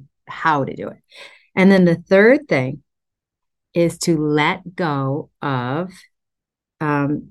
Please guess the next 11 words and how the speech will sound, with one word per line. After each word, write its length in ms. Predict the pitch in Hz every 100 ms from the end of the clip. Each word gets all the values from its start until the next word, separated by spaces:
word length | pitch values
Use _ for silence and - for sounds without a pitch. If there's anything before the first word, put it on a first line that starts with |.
| -
your 600 | 165 165 160 156 151 147 -
expectation 960 | 175 180 185 180 175 143 143 147 143 -
of 120 | 147
what's 220 | 147 143
gonna 160 | 151 143
happen 420 | 127 123 143 139
or 100 | 151
how 240 | 135 143
it's 120 | 139 135
gonna 160 | 135
happen. 440 | 127 101 - -